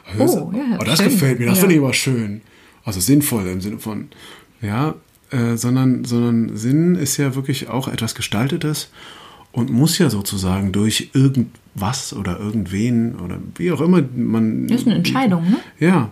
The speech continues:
Speaker 2: Das passiert einem jetzt nicht so.
Speaker 1: Genau.
Speaker 2: Mhm.
Speaker 1: Und, und sich an diesen Sinn sozusagen abzugeben, oder ich, ich bin ja
Speaker 2: Mhm.
Speaker 1: gläubiger Mensch, ich nenn's halt Gott, ihr könnt's nennen, wie ihr wollt, ähm,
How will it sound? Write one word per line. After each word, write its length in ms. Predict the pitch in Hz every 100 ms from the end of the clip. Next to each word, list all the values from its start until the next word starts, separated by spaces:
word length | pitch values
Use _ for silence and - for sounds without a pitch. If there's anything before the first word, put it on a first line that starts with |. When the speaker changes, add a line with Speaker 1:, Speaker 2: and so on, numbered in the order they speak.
| -
Speaker 2:
Das 120 | -
passiert 380 | 185 175 208 175
einem 220 | 160 156
jetzt 200 | 151 -
nicht 140 | 160
so. 220 | - 147 156
Speaker 1:
Genau. 300 | - 123 95 98 104 _ _ _ _ _ _ _ 220
Speaker 2:
Mhm. 320 | 185 160 185 - - - -
Speaker 1:
Und, 320 | 131 120 - -
und 240 | - 120 117
sich 280 | 120 - - -
an 280 | 123 165 180
diesen 280 | 165 143
Sinn 280 | 113 156 226
sozusagen 500 | 127 107 104 104 104
abzugeben, 640 | - 175 160 107 92 90
oder 220 | 85 87 -
ich, 260 | 113 - - _ _ -
ich 120 | -
bin 140 | - 110
ja 80 | 101
Speaker 2:
Mhm. 280 | 208 247 - _ -
Speaker 1:
gläubiger 380 | 107 120 131 120
Mensch, 180 | 117 110
ich 200 | 104 - _ _ _ -
nenn's 260 | 104 101 95
halt 100 | 92
Gott, 280 | 101 - -
ihr 120 | 117 104
könnt's 340 | 107 104 - -
nennen, 220 | 107 101
wie 40 | 104
ihr 100 | 101
wollt, 420 | 127 143 160 - - - - - - - - _ -
ähm, 580 | 107 110 107 104 123